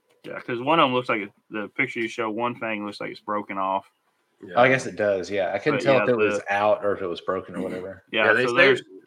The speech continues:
Speaker 1: there's a
Speaker 2: reading
Speaker 1: short
Speaker 2: up
Speaker 1: version and a long version on those fangs.
Speaker 3: That's cool.
Speaker 2: So they talked about, or one thing I found was, uh, that plastic that they're made out of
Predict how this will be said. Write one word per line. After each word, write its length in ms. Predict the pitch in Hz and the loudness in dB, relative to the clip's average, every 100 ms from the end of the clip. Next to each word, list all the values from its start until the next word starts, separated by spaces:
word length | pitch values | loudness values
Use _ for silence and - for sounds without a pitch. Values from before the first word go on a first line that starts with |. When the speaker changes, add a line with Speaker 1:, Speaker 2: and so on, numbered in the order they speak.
| - | -6
Speaker 1:
there's 160 | 143 143 | -2 0
a 40 | |
Speaker 2:
reading 120 | 139 156 | 2 4
Speaker 1:
short 100 | 151 | 4
Speaker 2:
up 40 | 139 | 4
Speaker 1:
version 340 | 147 139 135 | 2 2 2
and 160 | 120 117 | 0 2
a 20 | |
long 240 | 110 110 | 2 2
version 440 | 107 104 101 104 95 | 0 -4 -4 -4 -4
on 180 | 92 | -4
those 180 | 90 90 | -6 -12
fangs. 440 | - 104 92 92 - | -8 -8 -8 -12 -14
Speaker 3:
That's 140 | - | -12
cool. 180 | - 85 - _ _ _ | -12 -14 -16 _ _ _
Speaker 2:
So 240 | - 113 | -4 -2
they 180 | 110 113 | -2 -4
talked 300 | 113 139 135 | 0 -2 -2
about, 340 | 120 110 107 | 0 0 0
or 140 | 101 101 | -2 -2
one 120 | 110 | -2
thing 140 | 107 | 0
I 100 | 104 | 0
found 280 | 107 107 101 | 0 -2 -2
was, 220 | 95 90 95 | -4 -6 -4
uh, 460 | 95 92 90 87 82 _ _ _ _ _ _ - | -2 0 -2 -6 -12 _ _ _ _ _ _ -18
that 180 | 87 - | -14 -6
plastic 460 | 101 104 - 104 _ | -4 -4 -6 -10 _
that 120 | 107 101 | -10 -6
they're 100 | 104 | -4
made 220 | 104 104 | -2 -2
out 180 | 107 110 | -2 -4
of 200 | 110 | -10